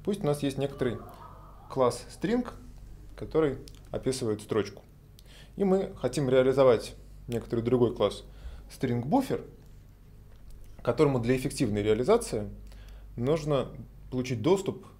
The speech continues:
к приватным полям класса string. Ну, то есть мы, с одной стороны, не хотим раскрывать эти поля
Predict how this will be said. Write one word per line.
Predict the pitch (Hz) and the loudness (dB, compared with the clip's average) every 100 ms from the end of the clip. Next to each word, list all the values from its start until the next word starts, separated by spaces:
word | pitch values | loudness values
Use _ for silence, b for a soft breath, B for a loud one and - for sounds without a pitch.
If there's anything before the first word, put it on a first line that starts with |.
| - - | -20 -6
к | - 113 107 | 4 4 4
приватным | - 117 143 143 110 | 0 4 4 4 2
полям | 110 127 | 2 2
класса | - 113 117 | 0 -2 -4
string. | - - - - - - B B | -10 -16 -16 -18 -18 -20 B B
Ну, | 135 | 2
то | |
есть | 135 131 | 2 2
мы, | |
с | 131 | 4
одной | 139 147 | 4 4
стороны, | 117 117 104 | 4 2 2
не | 107 | 0
хотим | 127 127 110 | 0 0 -2
раскрывать | 113 - 123 104 | -2 2 2 2
эти | 101 | -4
поля | - 113 104 | -2 2 2